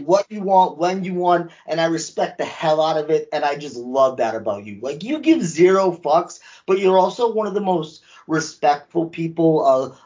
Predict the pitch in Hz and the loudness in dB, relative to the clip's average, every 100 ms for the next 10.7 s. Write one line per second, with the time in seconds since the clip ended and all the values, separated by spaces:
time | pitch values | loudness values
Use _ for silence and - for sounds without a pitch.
0 | - 143 127 - - 151 156 151 - - | -2 -2 -2 -10 0 0 0 -4 -12 -18
1 | _ _ 143 139 120 104 - - _ _ | _ _ -10 0 0 0 -10 -20 _ _
2 | _ _ 165 143 - - 170 180 - 180 | _ _ 0 0 -2 -4 2 2 2 -2
3 | 165 - 139 104 143 143 123 117 117 120 | 0 -2 -6 -4 0 2 2 0 0 -2
4 | - 208 156 151 185 175 170 175 196 202 | 2 2 2 0 2 2 0 -2 -4 -2
5 | 190 196 196 208 185 - 208 214 202 220 | -2 0 -2 -4 -8 0 0 2 2 0
6 | - _ _ - - _ 254 247 240 - | -2 _ _ -20 -20 _ 4 4 2 -6
7 | 285 269 262 247 240 247 240 262 247 233 | 0 0 0 -4 0 2 2 2 0 0
8 | 240 240 233 233 214 220 214 254 180 - | 0 0 4 4 4 -2 -2 -2 -2 2
9 | 254 220 143 196 208 - 214 233 - 180 | 2 4 2 0 -4 -8 -2 0 0 2
10 | 220 214 226 247 - 233 208 | 4 4 2 -2 0 2 2